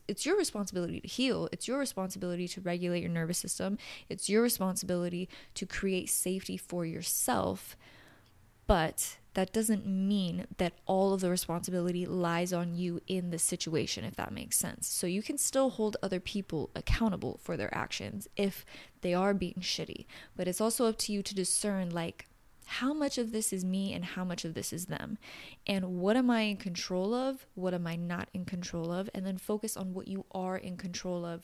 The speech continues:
Do you need to set a boundary? Do you need to retreat into yourself?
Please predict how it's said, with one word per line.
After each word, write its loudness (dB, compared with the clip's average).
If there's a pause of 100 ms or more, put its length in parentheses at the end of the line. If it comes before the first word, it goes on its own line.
(100)
Do -4
you 0
need 0
to 0
set -4
a -2
boundary? 0 (500)
Do -2
you 2
need 2
to -4
retreat -4
into -6
yourself? 0